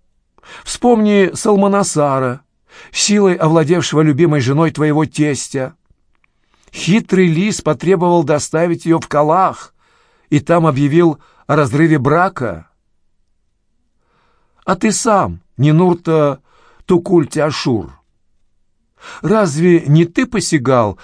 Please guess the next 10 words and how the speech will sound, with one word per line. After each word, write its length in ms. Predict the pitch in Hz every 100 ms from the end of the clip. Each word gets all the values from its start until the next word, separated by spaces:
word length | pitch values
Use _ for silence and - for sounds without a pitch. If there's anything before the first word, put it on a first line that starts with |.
| - -
на 140 | 160
чужую 420 | 160 170 127 139
невесту? 640 | 139 151 117 - - 87 - _ _ _ _ _ _ _ _ _ _ _ _ _ _ _ _ -
Ты 140 | 151
хочешь 420 | - 147 143 120
сказать, 640 | - 127 110 143 156 - _ _ _ _ -
что 240 | - 135
твой 240 | 123 131
ответ — 500 | 120 123 131 131 _ _ _ -
смириться? 760 | - 135 160 214 - 113 82